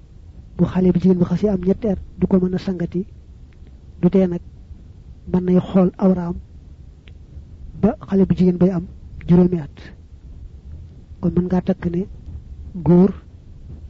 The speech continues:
mën naa xool léppi xale bu jigéen ba ca awra ja, li fekk rek amagul juróomi at. Bu amee juróomi at nag moom du sañ a xoolati awraam. Wa tasxiinu maa in,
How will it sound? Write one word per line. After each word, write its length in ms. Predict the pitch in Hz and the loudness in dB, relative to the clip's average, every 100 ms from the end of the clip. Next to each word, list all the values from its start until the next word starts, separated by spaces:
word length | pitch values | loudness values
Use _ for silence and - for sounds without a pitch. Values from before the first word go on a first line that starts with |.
| - - - | -18 -20 -10
mën 120 | 175 175 | -8 -4
naa 160 | 180 | -4
xool 420 | - - 180 190 233 - - - 175 | -2 2 4 4 -2 -14 -18 -12 -4
léppi 520 | 170 196 - 208 220 - - | 2 2 2 -4 -4 -8 -6
xale 200 | 190 185 | -2 0
bu 100 | 170 | 2
jigéen 400 | 175 170 170 180 - - - | 2 4 2 0 -10 -20 -4
ba 100 | 185 | -2
ca 120 | 247 | 2
awra 220 | 233 180 170 | 2 2 0
ja, 120 | 165 - - - - - - - - - - | -4 -10 -18 -20 -20 -20 -20 -20 -20 -8 0
li 80 | |
fekk 160 | 180 190 | 2 4
rek 180 | 190 185 | 2 0
amagul 420 | - 180 175 180 226 - - | 0 2 4 2 0 -10 4
juróomi 280 | 175 180 185 | 6 6 2
at. 180 | 147 - - - - - - | -6 -16 -18 -20 -20 -14 -8
Bu 60 | |
amee 200 | 226 185 | -2 2
juróomi 220 | 175 185 190 | 4 4 4
at 140 | - | -2
nag 140 | 175 180 | -6 -2
moom 140 | 175 202 - - - - - - - - - - | -2 -2 -10 -20 -20 -20 -20 -20 -20 -20 -20 -16
du 120 | 170 165 | -2 0
sañ 220 | 185 180 | 2 0
a 100 | 196 - - - | -4 -8 -16 0
xoolati 460 | 190 170 175 185 - - | 2 2 0 -4 -8 0
awraam. 340 | 180 170 156 - - - - - - - - - - - - - - - - - - - - - - | 2 2 -2 -6 -10 -10 -12 -12 -12 -12 -20 -20 -20 -20 -20 -20 -20 -20 -20 -20 -20 -20 -20 -8 -4
Wa 100 | 170 | 0
tasxiinu 560 | 185 - - 180 185 | 2 0 2 4 4
maa 220 | 180 175 196 | 2 0 0
in, 160 | 190 | -4